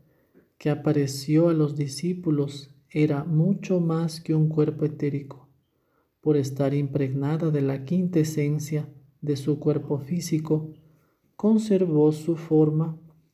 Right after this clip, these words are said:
evitando la tendencia cósmica centrífuga y la unificación con el éter del universo. Llegamos entonces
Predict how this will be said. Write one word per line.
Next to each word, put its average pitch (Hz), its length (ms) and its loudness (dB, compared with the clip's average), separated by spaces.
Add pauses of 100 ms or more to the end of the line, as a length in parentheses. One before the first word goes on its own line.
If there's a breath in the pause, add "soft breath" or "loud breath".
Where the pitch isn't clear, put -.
(140)
evitando 170 680 0
la 156 220 2
tendencia 147 640 -2
cósmica 160 880 0
centrífuga 139 1000 -2 (640 loud breath)
y 233 100 -2
la 226 100 4
unificación 196 880 0
con 156 180 2
el 151 140 4
éter 139 340 -2
del 143 160 -2
universo. 143 680 -4 (1600)
Llegamos 143 580 0
entonces 170 800 -2